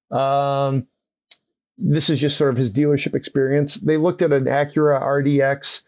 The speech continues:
uh, with the super handling, all-wheel drive. Um, they only had a front wheeler to test,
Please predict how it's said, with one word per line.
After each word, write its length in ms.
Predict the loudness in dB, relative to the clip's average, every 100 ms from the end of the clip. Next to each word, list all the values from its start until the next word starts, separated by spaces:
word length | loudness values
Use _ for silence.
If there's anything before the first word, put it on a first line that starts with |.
| _ _ -6
uh, 260 | -2 -2 0
with 220 | 0 -2
the 80 | -4
super 300 | -4 -4 -4
handling, 520 | -2 0 0 0 0
all-wheel 360 | 0 0 0
drive. 460 | 0 0 0 -2 -6 _ _ _ -8 -4
Um, 680 | -2 -2 -2 -2 -2 -2 -2
they 140 | 0
only 200 | 0 2
had 120 | 0 0
a 60 |
front 300 | -2 -2 0
wheeler 400 | 2 2 2 0
to 140 | -2 -8
test, 600 | -6 -4 -2 -4 -6